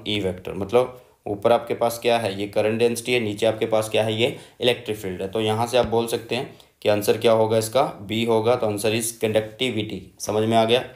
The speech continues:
चलिए सेकंड क्वेश्चन की तरफ मूव करते हैं। सेकंड क्वेश्चन में क्या बोला गया है, ध्यान से देखिएगा। A copper wire of non-uniform area of cross section is connected to a D C battery। The physical quantity which remains constant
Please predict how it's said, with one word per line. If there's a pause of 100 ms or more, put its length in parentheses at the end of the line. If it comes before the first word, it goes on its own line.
चलिए (500)
सेकंड
क्वेश्चन
की
तरफ
मूव
करते
हैं।
सेकंड
क्वेश्चन
में
क्या
बोला
गया
है,
ध्यान
से
देखिएगा। (1160)
A
copper
wire (100)
of (340)
non-uniform
area
of (120)
cross
section (1080)
is
connected (100)
to
a
D
C
battery। (500)
The (240)
physical
quantity
which
remains
constant